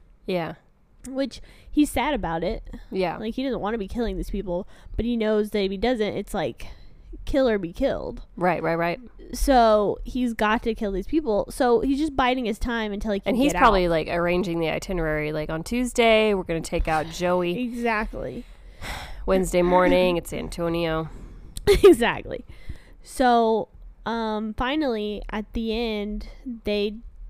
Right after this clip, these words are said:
Speaker 2: decide to take Tony on a fake mission, and they take him by the water where they get their fish,
Speaker 1: Mm-hmm.
Speaker 2: and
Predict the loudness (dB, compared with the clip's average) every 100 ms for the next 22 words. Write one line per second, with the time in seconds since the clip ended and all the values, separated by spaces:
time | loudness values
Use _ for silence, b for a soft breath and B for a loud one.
0 | -6 -6 -4 -6 -6 -4 -4 -4 -6 -6
1 | -4 -4 -8 -10 b b b -4 -2 2
2 | 0 0 -6 -6 -6 -6 -8 -12 -16 -12
3 | -8 -4 -4 -4 -4 -2 -2 -2 -2 -2
4 | -4 -4 -6 -8 -18 -20 -20 -20 b b
5 | b -4 0 0 -2 -4 -4 -6 -4 -4
6 | -4 -8 -18 -16 -6 -4 -2 -4 -8 b
7 | b b b b -20 -20 -8 -6 -4 -4
8 | -6 -8